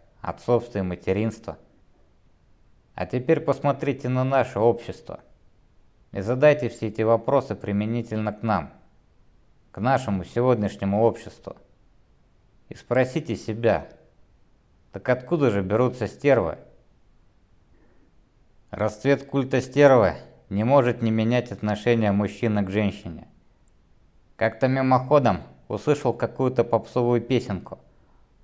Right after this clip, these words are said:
Мол, мамочка, где же нормальные парни? Кругом либо женоподобные,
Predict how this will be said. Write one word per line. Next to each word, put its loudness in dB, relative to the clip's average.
Мол, 0
мамочка, 4
где 2
же 2
нормальные 4
парни? 6
Кругом 4
либо 4
женоподобные, 2